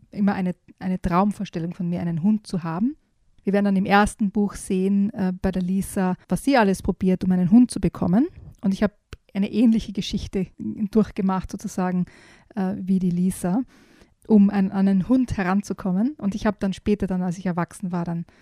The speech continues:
fast immer Hunde gehabt in meinem Leben. Also es war dann nicht nur eine Traumvorstellung, sondern ich habe sie dann auch umgesetzt.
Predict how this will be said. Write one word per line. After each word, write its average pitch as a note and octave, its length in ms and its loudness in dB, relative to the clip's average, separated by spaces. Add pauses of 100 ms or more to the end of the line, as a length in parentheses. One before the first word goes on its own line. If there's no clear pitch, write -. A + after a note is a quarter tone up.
(220)
fast - 400 -4
immer F3+ 240 -2
Hunde E3+ 240 -4
gehabt D#3+ 340 -6
in D3+ 80 -6
meinem - 260 -6
Leben. - 280 -12 (920)
Also E3+ 460 -4
es - 120 -18
war F#3 200 0
dann F#3+ 140 2
nicht F#3+ 200 0
nur G3 60 0
eine F3+ 140 0
Traumvorstellung, G#3 760 4
sondern G3 200 2
ich G3+ 120 -2
habe G3 160 0
sie - 80 -8
dann G3 160 0
auch F#3+ 100 -6
umgesetzt. E3+ 640 -2